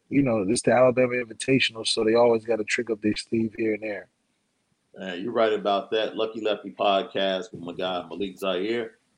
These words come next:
Speaker 2: I'm Sean Davis. We're featuring and brought to you by Honora Whiskey.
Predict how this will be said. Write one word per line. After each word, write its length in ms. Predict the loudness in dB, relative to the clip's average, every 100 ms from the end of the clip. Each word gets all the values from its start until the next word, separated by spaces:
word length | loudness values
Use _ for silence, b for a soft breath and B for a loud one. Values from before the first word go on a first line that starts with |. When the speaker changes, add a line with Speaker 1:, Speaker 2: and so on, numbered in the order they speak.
| _
Speaker 2:
I'm 120 | -16 -12
Sean 380 | -8 -6 -4 0
Davis. 380 | 0 0 -6 -10
We're 120 | -12 -14 _
featuring 420 | -8 -6 -4 -4
and 120 | -4
brought 220 | 0 0 -2
to 60 | -8
you 60 |
by 200 | -4 -4
Honora 300 | -4 -4 -4
Whiskey. 540 | -2 -2 -4 -6 -8